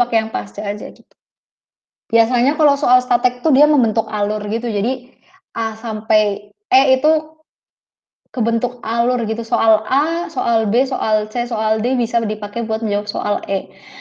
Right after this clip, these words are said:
Jadi kalau lo udah salah di A, <laughs> udah salah di B, biasanya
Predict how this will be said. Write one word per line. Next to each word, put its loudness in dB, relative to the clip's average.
Jadi 6
kalau 8
lo 6
udah 4
salah -2
di -2
A, -4
<laughs> 0
udah 0
salah -4
di -4
B, -10
biasanya -2